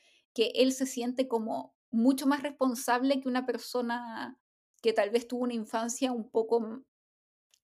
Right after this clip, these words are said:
más tradicional, a que él, como sentirse más re-, volviendo, perdón que me estaba perdiendo, eh, sentirse mucho más responsable de el bienestar del resto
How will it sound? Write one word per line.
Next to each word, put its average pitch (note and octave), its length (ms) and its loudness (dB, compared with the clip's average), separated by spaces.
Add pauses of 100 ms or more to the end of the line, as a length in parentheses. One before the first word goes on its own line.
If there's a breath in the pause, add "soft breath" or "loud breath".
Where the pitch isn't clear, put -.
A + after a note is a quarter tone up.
(100)
más G#3+ 220 -8
tradicional, G#3+ 600 0 (540 loud breath)
a G#3+ 80 0
que C4 120 2
él, B3 260 -4 (640)
como G#3+ 220 -2
sentirse B3 360 0
más C4 160 4
re-, C4+ 160 -2 (420)
volviendo, A#3+ 580 0 (100)
perdón A3+ 260 -4
que B3 100 -10
me A#3 60 -8
estaba G#3+ 220 -8
perdiendo, C4 420 0
eh, G#3 360 0 (120)
sentirse C4 500 2
mucho B3+ 340 4
más C4+ 160 4
responsable C4+ 600 0
de C4 260 -2 (520 soft breath)
el A#3 140 -2
bienestar A3+ 440 -2
del A3 100 -2
resto - 340 -16